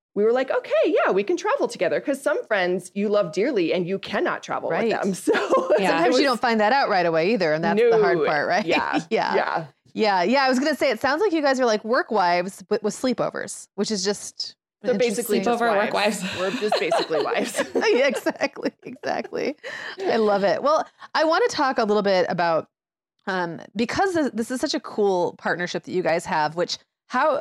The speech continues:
Speaker 2: I'm, I'm wondering how this even came about. Did you know each other through your kids? Were you connected in some other way before you had kids? Like, how did this start?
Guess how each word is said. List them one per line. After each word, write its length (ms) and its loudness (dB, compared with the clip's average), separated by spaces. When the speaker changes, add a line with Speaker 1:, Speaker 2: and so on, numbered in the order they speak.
Speaker 2:
I'm, 280 -2
I'm 120 0
wondering 280 0
how 160 2
this 160 -4
even 140 -2
came 140 -2
about. 220 0
Did 140 -4
you 100 0
know 280 0
each 180 -4
other 280 2
through 200 -4
your 160 -2
kids? 440 -2
Were 160 0
you 540 0
connected 360 -2
in 60 0
some 220 -2
other 160 0
way 160 2
before 340 -2
you 140 2
had 220 0
kids? 340 -2
Like, 100 -10
how 140 0
did 100 -4
this 120 -2
start? 540 -6